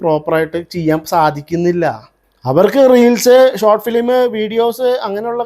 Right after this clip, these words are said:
കാര്യങ്ങളിലാണ് അവർക്ക് താല്പര്യം. രേണുസുതി ചിന്തിച്ച പോലെയല്ല ബിഗ് ബോസിൽ നടക്കുന്നത് കാര്യങ്ങൾ. ഈ ബിഗ് ബോസ് ഹൗസിൽ പോയിട്ട് കുറച്ച് മേക്കപ്പ് ഒക്കെ ഇട്ട് നടന്ന് ആളുകളെ ഇംപ്രസ് ചെയ്യാന്നൊക്കെ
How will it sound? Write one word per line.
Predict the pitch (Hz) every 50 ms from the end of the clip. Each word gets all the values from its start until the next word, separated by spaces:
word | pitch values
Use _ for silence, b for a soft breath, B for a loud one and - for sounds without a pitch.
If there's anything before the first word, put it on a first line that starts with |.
| 233
കാര്യങ്ങളിലാണ് | 240 226 220 220 220 226 226 226 226 233 226 226 226 214
അവർക്ക് | 220 214 214 220 220 226
താല്പര്യം. | 220 214 208 208 208 208 190 147 - _ _ _ _ -
രേണുസുതി | 147 151 156 165 165 175 175 170 190 202 196 -
ചിന്തിച്ച | 170 160 160 156 160 156 156 175 175 175
പോലെയല്ല | 175 175 170 175 175 180 185 175 165 165 175 180 175 - - 156
ബിഗ് | 147 147 143 151
ബോസിൽ | 151 139 147 151 160 160 156
നടക്കുന്നത് | 143 143 - - - 139 139 139 139 143 143 135 120 _ -
കാര്യങ്ങൾ. | 135 131 127 127 127 127 127 131 143 139 127 110 - _ _ _ _ _ _ - 175
ഈ | 208 214 220
ബിഗ് | 220 180 180
ബോസ് | 208 214 208 220 220
ഹൗസിൽ | 226 220 - 254 240 254
പോയിട്ട് | 254 233 240 240 247 233
കുറച്ച് | 240 233 240 247 240 233
മേക്കപ്പ് | 220 220 214 214 226 220 220 233
ഒക്കെ | 226 - 240
ഇട്ട് | 240 240 247
നടന്ന് | 240 233 226 226 226 233 233 233 226
ആളുകളെ | 220 220 220 220 233 226 220
ഇംപ്രസ് | 214 208 208 214 202 214
ചെയ്യാന്നൊക്കെ | 220 220 220 226 220 220 240